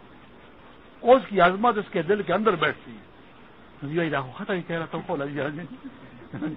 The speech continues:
شبو کو چاہتا بند طریقہ ہو۔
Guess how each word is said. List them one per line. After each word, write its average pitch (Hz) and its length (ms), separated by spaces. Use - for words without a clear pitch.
شبو 226 180
کو 214 100
چاہتا 170 260
بند 269 200
طریقہ 196 260
ہو۔ 156 200